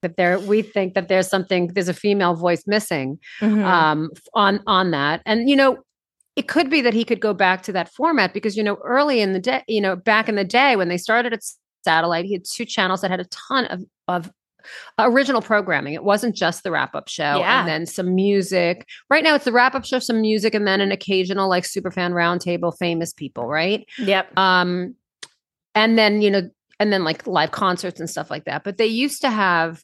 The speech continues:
Speaker 1: um, you know, there was Riley that was hosting a show. Yeah, I mean, I think that, you know, I, I think that he could be creating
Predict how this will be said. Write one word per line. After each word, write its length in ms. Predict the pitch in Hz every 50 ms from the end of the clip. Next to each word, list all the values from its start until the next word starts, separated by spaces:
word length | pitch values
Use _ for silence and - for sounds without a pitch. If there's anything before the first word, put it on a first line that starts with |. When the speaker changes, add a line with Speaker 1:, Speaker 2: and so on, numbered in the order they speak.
| _ -
Speaker 1:
um, 280 | 160 151 147 139 143 139
you 100 | 151 117
know, 100 | 117 113
there 140 | 113 101
was 200 | 95 127 151 170 196
Riley 640 | 233 240 247 254 254 247 247 240 240 240 240 240 240
that 180 | 214 240 220 -
was 140 | 226 226
hosting 400 | - 233 226 220 - - 226 226
a 20 | 220
show. 560 | - - - 226 208 208 202 202 202 202 202
Yeah, 160 | 392 415 403 302
I 140 | - 233 240
mean, 160 | 247 247 240
I 100 | 240 240
think 400 | 233 - - 254 254 262 247 - -
that, 380 | 247 233 233 226 226 208 - - _
you 220 | - 226 220 226 214
know, 480 | 208 196 190 185 185 180 180 180 - - _ _ -
I, 100 | - - _ _ _ _ _ _ -
I 80 | 254
think 240 | 220 - 262 262 262
that 120 | 285 254 220
he 140 | 208 254
could 280 | - - - 262 247 214
be 100 | 196 240
creating 840 | - - - 233 214 190 202 202 196 196 226 226 233 240 247 247 226